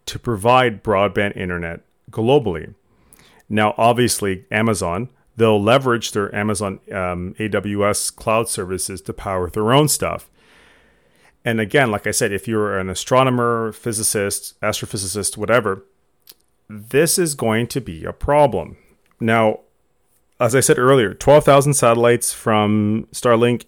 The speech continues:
and the three thousand satellites from the Kuiper project from Amazon, space is going to be a little crowded. And again, I'm not an astrophysicist.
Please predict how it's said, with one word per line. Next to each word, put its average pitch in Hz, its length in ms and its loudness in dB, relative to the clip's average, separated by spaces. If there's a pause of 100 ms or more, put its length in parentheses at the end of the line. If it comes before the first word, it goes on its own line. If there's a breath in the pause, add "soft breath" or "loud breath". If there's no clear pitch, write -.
and 98 400 0 (400)
the - 80 -6
three 135 240 0
thousand 110 320 0
satellites 98 560 -2
from 95 640 -6 (500 soft breath)
the 95 180 -4
Kuiper 120 300 -6
project 95 380 -4
from - 160 -14
Amazon, 95 560 -4 (600 soft breath)
space 156 640 0
is 151 120 -4
going 131 280 2
to 131 100 -4
be 110 240 -2
a - 140 -4
little 95 220 -4
crowded. 135 560 2
And 101 220 -8
again, 117 360 -4
I'm 107 120 -4
not 107 200 -2
an 101 220 2
astrophysicist. 117 1040 -2